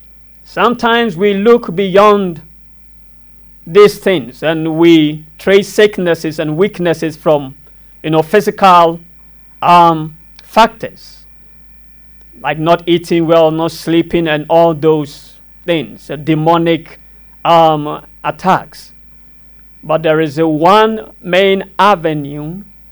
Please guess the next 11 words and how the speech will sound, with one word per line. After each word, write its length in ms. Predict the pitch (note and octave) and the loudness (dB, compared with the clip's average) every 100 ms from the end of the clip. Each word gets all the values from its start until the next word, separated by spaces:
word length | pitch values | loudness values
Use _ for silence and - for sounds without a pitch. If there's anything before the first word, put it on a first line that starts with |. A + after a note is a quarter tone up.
| _ - | _ -14
which 320 | C3 F3+ F3+ | -6 -4 0
is 420 | G3+ F3 - - - | 2 2 -4 -20 -6
the 160 | E3 | -4
communion. 580 | - E3 E3+ D#3 G#2+ - - | -2 -2 -2 -4 -8 -16 -10
If 160 | D#3+ | -6
it 140 | E3 D3+ | -4 -2
is 160 | D#3+ | -4
dishonored, 720 | C3+ D#3+ - G3+ G3+ D#3 - - | -4 -8 -4 0 0 -2 -10 -12
if 180 | D#3 D#3+ | -10 -8
it 120 | D3+ | -6
is, 260 | D3 - | -8 -12